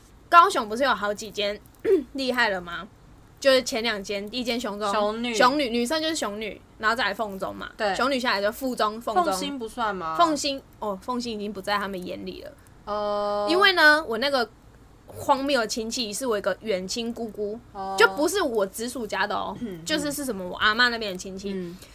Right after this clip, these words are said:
Speaker 1: 然后呢，在我放榜的时候，还没，哎，他放榜还没放榜，忘记了。然后他就打电话来，我跟他根本不熟，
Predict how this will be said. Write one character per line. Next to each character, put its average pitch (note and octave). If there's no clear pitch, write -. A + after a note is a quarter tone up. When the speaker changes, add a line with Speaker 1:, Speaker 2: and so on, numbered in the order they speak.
Speaker 1:
然 C4+
后 G4+
呢， D4
在 E4+
我 F#3+
放 C4
榜 F3+
的 C#3+
时 E3+
候， G3+
还 C#4+
没， A4+
哎， A4+
他 G4+
放 D4+
榜 G3
还 G3
没 A3
放 A#3
榜， F#3
忘 G3+
记 F3+
了。 -
然 A#3+
后 D4+
他 F#4
就 F#4
打 G#3
电 G#3
话 A#3+
来， -
我 C4+
跟 G4+
他 G4+
根 G4
本 A#3
不 B3+
熟， -